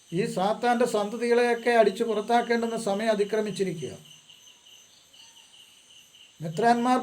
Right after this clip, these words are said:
പലരും ആരോപണ വിധേയരാണ്. അവർ പുരോഹിതരെ ഭയക്കുന്നു. ഇവരെയൊക്കെയും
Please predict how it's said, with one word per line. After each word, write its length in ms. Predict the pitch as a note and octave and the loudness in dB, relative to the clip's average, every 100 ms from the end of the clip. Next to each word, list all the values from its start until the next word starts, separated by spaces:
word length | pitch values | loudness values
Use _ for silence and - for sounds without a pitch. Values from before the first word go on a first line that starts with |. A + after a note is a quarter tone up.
| A#3 | 4
പലരും 360 | A3 A#3+ A#3 A#3 - - - D#3+ | 6 8 6 4 -4 -12 -12 -4
ആരോപണ 360 | F3+ G#3+ A#3+ B3 A#3+ | 2 4 4 2 2
വിധേയരാണ്. 480 | A3 B3 A#3+ E3 - - - - _ - _ _ - F3 | 6 8 8 4 -2 -12 -18 -20 _ -20 _ _ -14 0
അവർ 120 | G#3+ A3 | 2 4
പുരോഹിതരെ 480 | G#3+ A3 A#3 A#3+ B3+ G#3+ | 6 6 6 4 4 4
ഭയക്കുന്നു. 500 | A3+ A#3 A3+ F3 D#3+ - - - - _ _ _ - - _ - - _ - - - - _ - - - - - _ - - - _ - - - - - - - - D#3 | 6 6 4 -2 -8 -18 -20 -20 -20 _ _ _ -20 -20 _ -20 -20 _ -20 -20 -20 -20 _ -20 -20 -20 -20 -20 _ -20 -20 -20 _ -20 -20 -20 -20 -20 -20 -20 -8 2
ഇവരെയൊക്കെയും 760 | A3 B3 B3 A#3 A#3+ A#3 A#3 | 6 6 4 4 8 8 8